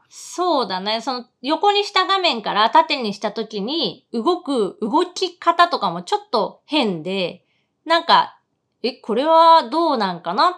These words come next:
って思ったりとか、あとはそもそも、えっと、ホーム画面に配置できるアプリの数っていうのが、ウィジェットを置いた瞬間に減るっていう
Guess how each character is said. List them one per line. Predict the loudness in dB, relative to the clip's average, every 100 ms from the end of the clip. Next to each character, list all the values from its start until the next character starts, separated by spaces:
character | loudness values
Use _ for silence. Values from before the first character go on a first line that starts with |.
| -8
っ | -10
て | -6
思 | -4 -4
っ | -4
た | -8
り | -8
と | -12 -2
か、 | 2 4 2 -2 -12 _ -6
あ | -2
と | 0
は | 0 0
そ | -2
も | -4
そ | -2 0
も、 | 2 2 2 -4
え | -10
っ | -8
と、 | -2
ホ | 2 4
ー |
ム | 4
画 | 2 2
面 | 0 -4
に | -8 -10 0
配 | 2 2
置 | 0 -6
で | -4
き | -4
る | -2 2
ア | 2
プ | 0 -4
リ | -4
の | -6
数 | -8 0 0 0
っ | -10 _ _ -10
て | -8
い | -8
う |
の | -6
が、 | 0 2 2 -4 _ _ -8
ウ |
ィ | -2
ジ | 0
ェ |
ッ | 0 -6 _ _
ト | -2 0 2 2
を | 0 2
置 | 2
い | 2 0
た | -2
瞬 | -2 -6 -6 -6 -2
間 | -2 -2 -4
に | -4 -6 -10 _ _ -6
減 | -2 0
る | 0
っ |
て | -4 _ -6
い | -4 -4 -2 -2
う | -2